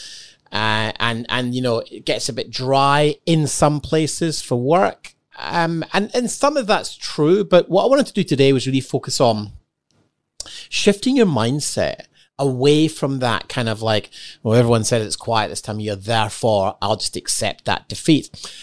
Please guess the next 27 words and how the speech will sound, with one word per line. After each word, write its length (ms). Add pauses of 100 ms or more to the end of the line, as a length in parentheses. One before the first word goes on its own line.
(120)
because 220
it 80
doesn't 240
have 240
to 80
be 160
that 260
way, 380
you 100
know? 460
Um, 440
and 160
so 140
what 140
I 20
wanted 200
to 40
do 100
today 240
was 120
dig 320
into 220
that 160
whole 200
idea 320
of 80
mindset 800